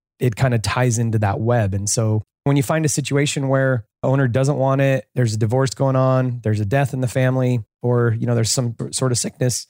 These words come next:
there's potential opportunity for all parties. And again, I wanna make sure that I'm very clear on this. We never need to feel guilty about sol-, solving somebody else's problem. This was a complete win-win. So here's the backstory. So my first company was a plumbing and heating company, and through,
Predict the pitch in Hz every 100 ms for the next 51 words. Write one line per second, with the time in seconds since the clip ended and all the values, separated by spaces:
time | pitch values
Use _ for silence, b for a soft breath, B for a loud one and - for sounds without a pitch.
0 | _ 147 - 151 156 156 147 135 135 -
1 | 143 131 117 123 113 110 104 127 123 113
2 | 110 110 107 139 127 113 120 117 117 -
3 | 120 113 110 113 107 123 104 - 165 156
4 | 113 110 107 - _ 131 135 139 143 139
5 | 135 120 - 123 110 131 - 120 110 101
6 | - 117 110 101 - 117 107 101 107 101
7 | 98 - 92 - 113 104 101 107 110 98
8 | 92 110 101 117 92 101 101 87 76 -
9 | 120 123 110 104 - 87 95 - _ _
10 | - 147 139 170 156 160 156 143 123 143
11 | 135 131 131 131 127 135 123 123 123 120
12 | 104 - 117 117 113 113 107 117 113 113